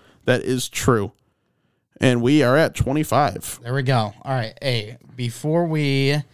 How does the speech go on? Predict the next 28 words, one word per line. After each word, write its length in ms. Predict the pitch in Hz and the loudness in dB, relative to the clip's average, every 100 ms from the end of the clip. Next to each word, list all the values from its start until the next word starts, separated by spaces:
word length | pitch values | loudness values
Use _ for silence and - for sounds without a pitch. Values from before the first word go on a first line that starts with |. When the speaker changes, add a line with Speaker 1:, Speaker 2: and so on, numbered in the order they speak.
| _ _ - | _ _ -4
Speaker 2:
go 120 | 127 | 0
to 160 | 123 113 | 0 0
a 40 | |
commercial 380 | 120 131 117 120 | -2 -4 -4 -4
break, 240 | 113 107 | -6 -6
I 40 | 113 | -6
wanna 160 | 113 | -6
look 140 | 110 110 | -6 -6
at 60 | |
the 340 | 110 110 110 113 _ _ | -6 -4 -4 -6 _ _
two 100 | 131 | -8
thousand 240 | 113 113 | -6 -4
eight 120 | 113 | -8
draft 240 | 107 117 - | -8 -12 -12
class. 380 | - - - - _ _ _ _ _ - | -14 -10 -10 -12 _ _ _ _ _ -2
Speaker 1:
Yeah, 160 | 226 | -2
'cause 140 | 202 160 | 0 -2
I'm 120 | 190 | -2
trying 160 | 240 233 | 0 0
to 60 | |
think 200 | 220 170 | 0 -2
of 60 | 117 | -2
the 60 | |
twenty 220 | 120 196 185 | -2 0 2
nineteen 280 | 175 190 139 | 0 0 -2
twenty 240 | 170 160 | 2 4
twenty 260 | - 156 135 | 4 4 2
season. 560 | - 143 101 98 - | 4 4 4 0 -2